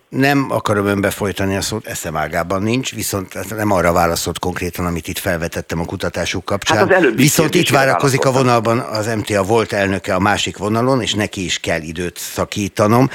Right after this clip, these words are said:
Speaker 1: Várjuk a további adatokat akkor, amik a szankciókkal kapcsolatosak. Maradjunk talán ebben.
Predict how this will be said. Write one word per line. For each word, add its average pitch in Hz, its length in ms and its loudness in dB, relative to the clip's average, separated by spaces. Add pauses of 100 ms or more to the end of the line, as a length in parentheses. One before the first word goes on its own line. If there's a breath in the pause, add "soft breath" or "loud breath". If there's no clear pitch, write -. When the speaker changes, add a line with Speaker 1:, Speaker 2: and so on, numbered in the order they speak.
(260 loud breath)
Speaker 1:
Várjuk 135 400 2
a 127 60 4
további 127 440 4
adatokat 104 500 2
akkor, 110 240 2
amik 110 220 0
a 110 80 2
szankciókkal 92 640 0
kapcsolatosak. 80 760 -2
Maradjunk 87 440 2
talán 85 300 0
ebben. 58 360 -10